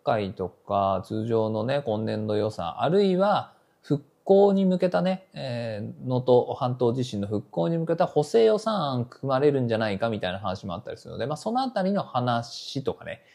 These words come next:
えー、ちょっと突っ込んでできたらいいかなと思います。まあ、復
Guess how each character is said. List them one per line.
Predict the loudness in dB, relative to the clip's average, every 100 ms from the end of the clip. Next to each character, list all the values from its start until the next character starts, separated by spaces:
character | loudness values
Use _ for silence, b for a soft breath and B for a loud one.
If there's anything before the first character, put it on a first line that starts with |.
| b b
え | -6 -2 -2
ー、 | -4
ち |
ょ | -6
っ |
と | -8
突 | -12
っ | -8
込 | -6 -4
ん |
で | -4
で | -6
き | -6
た | -8
ら | -8
い | -8
い |
か | -8
な | -10 -10
と | -12
思 | -12
い |
ま | -14
す。 | -12 -6
ま | -4
あ、 |
復 | -4